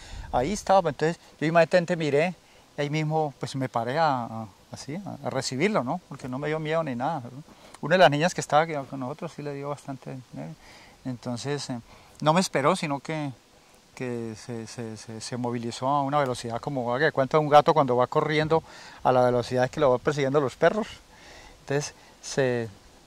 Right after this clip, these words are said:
se, se desplazó rápido, entonces se retiró. Pero entonces yo observé, ah, y Steven también lo observó, y la niña, también que estaba con nosotros, ahí estábamos en el patio, como había buena iluminación.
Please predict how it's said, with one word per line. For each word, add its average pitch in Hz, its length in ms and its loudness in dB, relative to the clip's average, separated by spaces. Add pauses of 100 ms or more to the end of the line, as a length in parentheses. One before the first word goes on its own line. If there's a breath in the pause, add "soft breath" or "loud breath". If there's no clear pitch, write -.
se, 120 440 -2
se - 220 -8
desplazó 127 440 -2
rápido, 185 360 -2
entonces 135 300 -8
se 147 100 -2
retiró. 127 460 -2 (840 loud breath)
Pero 180 140 10
entonces 175 240 10
yo 151 100 8
observé, 160 500 6 (260 loud breath)
ah, 165 160 12
y 143 240 6
Steven 190 320 6
también 147 140 10
lo 147 80 8
observó, 139 440 4 (120)
y 131 60 -6
la 120 120 0
niña, 135 340 0 (100)
también 120 180 -12
que 123 80 -6
estaba 143 200 0
con 135 100 -2
nosotros, 120 360 -6
ahí 123 120 -4
estábamos 170 340 -6
en 147 60 -8
el 131 80 -8
patio, - 280 -12
como 127 220 -8
había 127 240 4
buena 147 220 4
iluminación. 131 760 0